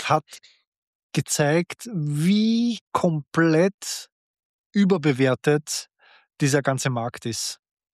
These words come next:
Und, ähm, weil wir immer wieder über die Blase reden, Cerebras, ja, die haben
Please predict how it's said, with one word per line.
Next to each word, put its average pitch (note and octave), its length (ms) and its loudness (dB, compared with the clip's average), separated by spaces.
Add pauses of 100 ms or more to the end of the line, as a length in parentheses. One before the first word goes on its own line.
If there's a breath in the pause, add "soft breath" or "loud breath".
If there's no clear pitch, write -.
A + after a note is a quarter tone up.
(560 soft breath)
Und, D3+ 360 0 (140)
ähm, C3+ 500 0
weil D3 260 0
wir D3+ 180 4
immer D#3 220 2
wieder E3 160 2
über D#3+ 100 0
die D3+ 100 -2
Blase C#3+ 440 2
reden, D3+ 340 -2 (1800 soft breath)
Cerebras, D#3 880 -2 (120)
ja, D#3 260 0 (1600)
die C#3+ 120 2
haben F3 420 0